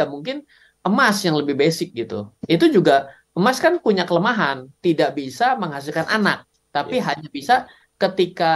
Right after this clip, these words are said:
Speaker 1: dijual lah dia menghasilkan yang namanya capital gain kan, seperti
Speaker 2: Hmm,
Speaker 1: itu.
Speaker 2: hmm, keuntungan.
Speaker 1: Gitu.
Speaker 2: Oke.
Speaker 1: Jadi
Speaker 2: Tanpa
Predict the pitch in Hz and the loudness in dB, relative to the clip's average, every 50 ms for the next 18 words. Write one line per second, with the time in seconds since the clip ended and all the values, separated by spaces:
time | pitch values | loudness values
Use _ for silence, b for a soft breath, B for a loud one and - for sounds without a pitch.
0 | 156 151 139 143 160 156 139 147 160 190 247 277 254 202 160 151 151 147 143 147 | 0 -2 -4 -6 -6 -4 -2 0 0 0 0 0 -2 -4 -4 -4 -4 -4 -4 -6
1 | 143 139 135 135 131 - 139 - 185 202 202 175 151 143 139 131 151 170 185 185 | -10 -12 -12 -14 -12 -10 -8 -4 -4 -4 -2 -4 -4 -6 -6 -6 -4 -4 -2 -2
2 | 170 156 156 160 - 170 160 151 143 147 135 123 123 123 123 127 127 - - - | -2 -2 -2 0 0 2 2 4 4 4 2 2 0 -4 -8 -10 -10 -12 -12 -10
3 | 120 - - 117 113 113 107 101 - - - 107 101 95 92 92 92 92 90 95 | -8 -6 -2 0 0 -2 -2 -4 -14 -18 -18 -16 -16 -16 -12 -12 -12 -12 -10 -10
4 | 90 87 78 73 71 69 - - - - 95 98 - - 107 107 120 135 190 247 | -10 -10 -10 -12 -12 -12 -14 -14 -10 -6 -4 -4 -4 -6 -6 -4 0 2 4 4
5 | 240 - | 4 2